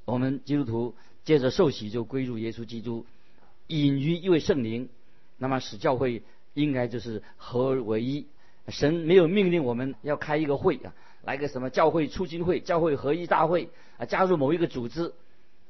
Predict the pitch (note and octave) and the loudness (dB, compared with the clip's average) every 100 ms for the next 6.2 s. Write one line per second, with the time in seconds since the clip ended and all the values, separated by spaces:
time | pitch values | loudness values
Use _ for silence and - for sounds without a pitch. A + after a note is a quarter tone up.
0 | - - - - - - F3 D3 G3+ E3 | -16 -16 -16 -14 -10 0 0 2 2 2
1 | B2+ D3+ - C#3+ C#3+ C#3 C3 D3+ C3 A2+ | 2 -4 -2 0 0 0 0 2 2 0
2 | A#2 A#2 C3 F#3+ F3+ F3 D#3+ A2 A#2 C#3+ | -2 -4 -2 -2 0 -2 0 0 0 -2
3 | - - - - - F3+ G3 E3+ - D3+ | -4 -10 -16 -16 -10 -2 2 2 2 0
4 | D3+ F3 D3 C3 - - - E3+ D#3+ D3+ | 0 -2 -4 -4 -8 -16 -8 -2 -2 -2
5 | F3+ A#3+ A3+ - - - - A2 - C3 | 0 -2 -2 -10 -14 -14 -12 -6 -2 0
6 | D3 A2+ | 0 -4